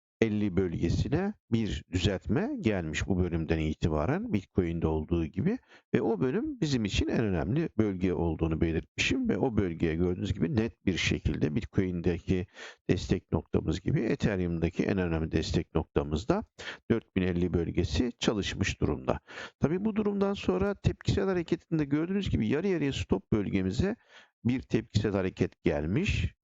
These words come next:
ve orası artık direnç olarak çalıştığı için üzerine geçiş yapıp kapanışlar gerektiriyor. O kapanışlar olmadığı sürece Ethereum'da da şu ara bölüm, üçgen bölümü doldurulmak istenebilir veya artık geri dönüşlerde dört bin elli bölgesinin altına tekrar bir geri dönüş meydana gelirse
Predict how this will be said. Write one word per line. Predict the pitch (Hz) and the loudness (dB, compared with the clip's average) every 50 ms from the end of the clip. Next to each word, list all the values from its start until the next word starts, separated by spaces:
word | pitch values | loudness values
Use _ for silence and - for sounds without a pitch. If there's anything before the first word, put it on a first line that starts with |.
| _ - | _ 0
ve | 101 98 92 - - - | 0 0 0 -2 -6 -2
orası | - - 156 147 127 117 104 - - - 247 320 320 311 302 | 0 0 0 2 0 -2 -2 -4 -4 -2 -2 -2 -2 -4 -2
artık | - 113 107 101 - - - - - - | 0 0 0 0 0 -4 -4 -4 0 -2
direnç | 104 104 104 113 113 - | 0 0 0 -2 -2 -2
olarak | 95 87 90 85 87 - - | 0 0 0 -2 -2 -4 -2
çalıştığı | - 92 87 90 82 78 - - 110 | -2 0 0 0 -4 -2 -2 -2 -2
için | 101 87 - - - 226 294 _ _ - - - - _ _ - | -2 -2 -2 -2 -2 -2 -2 _ _ -20 -20 -20 -20 _ _ -4
üzerine | 135 113 104 107 95 87 90 87 95 120 156 190 - 220 | -2 0 0 0 0 0 -2 0 0 0 0 -2 -4 -2
geçiş | 180 117 98 - - - - - - | -4 -4 0 0 -2 0 0 0 0
yapıp | 90 - - 226 - - | 0 0 -2 -4 -4 0
kapanışlar | - - - - 101 98 92 - - 98 87 82 | -2 0 0 2 0 0 -2 0 0 0 0 0
gerektiriyor. | 78 71 73 65 64 65 - _ - - 71 76 73 64 - _ - - - - _ - | 0 0 0 0 0 -2 -6 _ -6 -2 -2 0 0 -2 -4 _ -20 -20 -20 -14 _ -2
O | - | -2
kapanışlar | - - 240 - - 277 - - - 175 147 | 0 0 0 0 0 -2 0 0 0 0 0
olmadığı | 151 170 180 185 170 151 147 131 | 0 0 0 0 0 0 0 -2
sürece | - - - 110 110 104 95 - 175 196 262 254 _ _ _ _ _ - - | 0 0 0 0 0 0 0 0 0 0 -2 -4 _ _ _ _ _ -2 0
Ethereum'da | - 104 - - 139 139 139 127 110 101 98 95 | 0 2 2 0 0 0 0 0 0 0 0 0
da | 98 | 0
şu | 92 - - - - | -2 0 0 0 0
ara | 110 107 104 92 | 2 0 0 0
bölüm, | 95 95 90 90 80 - - | 0 0 0 0 -4 -2 -8
üçgen | 101 - - - 101 95 98 92 | -6 -6 0 0 0 0 2 0
bölümü | 92 85 85 85 85 80 | 0 0 0 -2 0 0
doldurulmak | 90 90 90 87 87 87 82 80 80 78 - - | 0 0 0 0 0 -2 0 0 0 -2 -2 0
istenebilir | - - - 101 87 90 92 95 120 160 202 208 - _ - - - _ - | -2 0 0 0 0 0 0 0 0 -2 -2 -4 -4 _ -12 -20 -14 _ -2
veya | - 95 92 78 | 0 0 0 -2
artık | 60 - 92 - - - - _ - | 0 -2 -2 -2 -2 -6 -6 _ -2
geri | 95 101 110 139 143 | -2 0 0 0 0
dönüşlerde | 139 107 98 82 - 95 85 82 78 80 78 - | -2 0 0 0 0 0 0 0 0 -2 0 0
dört | 98 101 - _ - | 0 -2 -2 _ -2
bin | 92 | 0
elli | 92 90 90 107 113 | 0 0 0 0 0
bölgesinin | 104 98 87 85 87 82 - - 85 | 0 0 0 0 0 0 0 -2 0
altına | 82 82 80 76 - - - 87 | 0 0 -2 -2 -4 -4 -2 0
tekrar | - 101 110 123 92 82 80 76 | 0 -2 0 0 -2 -2 -2 -4
bir | 80 | -8
geri | - - 92 90 87 82 | -2 -2 0 0 0 -2
dönüş | 85 78 76 - - | -2 -2 0 -2 0
meydana | - 85 85 80 78 76 71 73 76 | 0 0 0 0 0 0 0 0 0
gelirse | 71 73 71 76 71 - - 190 214 | 0 0 0 0 0 0 0 -2 -2